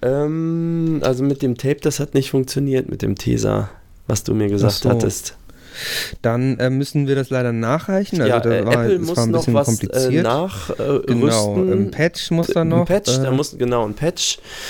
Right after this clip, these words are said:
Speaker 2: irgendwie
Speaker 1: kommen und dann, ähm, das müssen wir noch länger testen.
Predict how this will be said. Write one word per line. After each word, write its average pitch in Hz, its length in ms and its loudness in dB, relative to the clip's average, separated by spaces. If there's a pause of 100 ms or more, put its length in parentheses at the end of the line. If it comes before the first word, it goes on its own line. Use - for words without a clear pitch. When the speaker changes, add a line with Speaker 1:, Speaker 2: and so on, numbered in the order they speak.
(100)
Speaker 2:
irgendwie 139 440 0
Speaker 1:
kommen 151 680 -2
und 127 320 0
dann, 139 560 -2 (380)
ähm, 123 640 0
das - 260 0 (160)
müssen 139 500 -2
wir 135 520 -2 (840)
noch 117 240 0
länger 131 300 0
testen. 104 540 -6